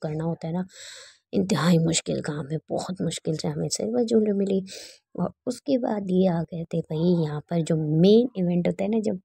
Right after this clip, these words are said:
जिसके लिए इंसान, हर इंसान एक्साइटेड होता है, माए और मेहंदी वाला जो सीन कहते हैं, तो वो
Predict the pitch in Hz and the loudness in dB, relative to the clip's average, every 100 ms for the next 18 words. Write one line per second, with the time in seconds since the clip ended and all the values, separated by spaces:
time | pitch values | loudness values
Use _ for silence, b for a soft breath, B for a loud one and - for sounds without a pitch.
0 | - 185 214 208 196 185 190 190 B B | -10 -10 -6 -4 -4 -4 -6 -6 B B
1 | B - 220 226 190 - - 208 180 170 | B -6 -2 -2 -2 0 0 0 0 -2
2 | 170 156 185 180 165 170 165 151 165 160 | -6 -4 -2 -2 -2 -2 0 0 0 0
3 | 170 170 165 156 156 165 170 170 170 160 | 0 0 -2 -2 0 0 0 -2 -2 -2
4 | - 165 170 170 180 175 185 165 | -2 -4 -4 -8 -8 -8 -6 -4